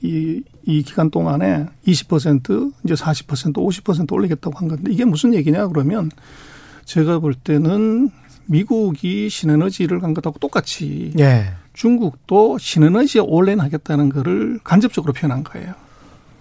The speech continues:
Speaker 2: 아, 진짜 미국하고 중국하고 지금 경제 정책이 똑같군요.
Speaker 1: 똑같죠. 근데 그거를 이제
Speaker 2: 예.
Speaker 1: 제가 볼 때는 미국 같은 경우는 왜 바이든은 신에너지에 올인하냐.
Speaker 2: 음.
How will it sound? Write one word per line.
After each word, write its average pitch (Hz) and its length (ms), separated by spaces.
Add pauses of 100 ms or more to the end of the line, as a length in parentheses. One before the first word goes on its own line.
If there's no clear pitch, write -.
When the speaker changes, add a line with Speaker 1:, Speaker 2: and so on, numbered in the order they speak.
Speaker 2:
아, - 240
진짜 160 260
미국하고 175 540
중국하고 160 380
지금 143 200
경제 151 300
정책이 254 260
똑같군요. 294 680 (280)
Speaker 1:
똑같죠. 190 560 (460)
근데 196 220
그거를 170 580
이제 156 100
Speaker 2:
예. 143 480
Speaker 1:
제가 180 180
볼 208 140
때는 180 380
미국 196 200
같은 175 300
경우는 156 600 (600)
왜 214 420
바이든은 170 840
신에너지에 175 680
올인하냐. 147 840
Speaker 2:
음. 123 420